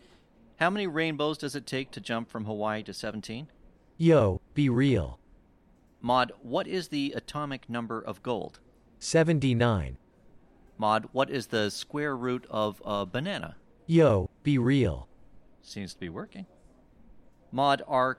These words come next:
Speaker 1: cows mammals?
Speaker 2: Yes, cows are mammals.
Speaker 1: Maud, where do rocks learn to play the piano?
Speaker 2: Yo, be real.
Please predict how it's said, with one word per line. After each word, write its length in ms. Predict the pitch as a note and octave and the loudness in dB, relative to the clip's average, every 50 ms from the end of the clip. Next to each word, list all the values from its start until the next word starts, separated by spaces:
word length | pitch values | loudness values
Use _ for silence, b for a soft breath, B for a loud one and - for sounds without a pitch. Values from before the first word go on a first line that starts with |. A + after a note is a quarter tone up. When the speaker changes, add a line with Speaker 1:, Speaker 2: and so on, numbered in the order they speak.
| - | -8
Speaker 1:
cows 440 | - - D#3 E3+ F#3+ G3+ G3+ F3+ - | -10 -8 -6 -6 -6 -8 -10 -12 -10
mammals? 580 | B2+ B2+ C#3 D#3+ F3+ G#3 A#3 - - - - - - - - _ _ _ _ - | -8 -8 -6 -6 -8 -10 -12 -14 -16 -18 -20 -20 -20 -20 -20 _ _ _ _ 2
Speaker 2:
Yes, 420 | F3+ F3 D3 B2 A2 - - - - - _ - | 4 6 6 6 4 2 -2 -6 -10 -16 _ -8
cows 300 | - F3+ F3+ F3+ D3+ C3 | -2 0 2 2 4 4
are 80 | B2+ A2 | 4 4
mammals. 560 | A2 B2+ C#3 C#3 G#2+ E2+ C#2+ C#2 - - - - - _ _ _ - - - - _ _ _ - | 6 4 4 4 2 0 -4 -6 -10 -14 -16 -18 -20 _ _ _ -20 -20 -20 -20 _ _ _ -2
Speaker 1:
Maud, 280 | G#2+ G2+ G#2 B2+ D#3 E3 | 0 2 2 2 0 -2
where 220 | D3+ D#3+ F3+ F3+ | -6 -8 -8 -6
do 180 | F3 E3+ D#3+ C#3+ | -6 -6 -8 -8
rocks 520 | C3 A#2+ D3 E3 F3 F3 - - - - | -6 -4 -4 -4 -4 -6 -10 -14 -14 -10
learn 260 | C3+ C#3+ D3+ D#3 D3+ | -6 -6 -6 -6 -6
to 120 | - - C#3 | -8 -10 -10
play 300 | - - - D#3 D#3+ D#3 | -8 -8 -8 -6 -6 -6
the 100 | D#3 D3+ | -8 -10
piano? 500 | - - F3 F3+ G#3+ G3+ - - - - - - - - - - - - - - _ _ | -12 -10 -10 -8 -8 -8 -8 -10 -12 -14 -16 -20 -20 -20 -20 -20 -20 -20 -20 -20 _ _
Speaker 2:
Yo, 420 | - E3 E3 D#3 C3 G#2+ F#2+ F2 - _ _ | 4 6 8 8 8 6 4 2 -2 _ _
be 160 | - D3 C#3+ B2+ | 0 0 2 2
real. 480 | A#2 C3 C#3+ C3+ A2+ E2+ C#2+ A#1+ - | 4 4 4 4 4 2 0 -4 -10